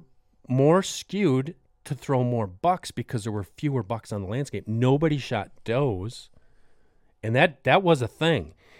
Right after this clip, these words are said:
In this case, the social stress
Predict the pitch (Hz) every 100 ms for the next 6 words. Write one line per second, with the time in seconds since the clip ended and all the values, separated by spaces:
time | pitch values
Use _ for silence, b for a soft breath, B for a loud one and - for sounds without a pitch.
0 | b - 131 120 156 262 - - 123 107
1 | 143 - - - b b b - 131 135
2 | - 170 180 185 - 151 139 135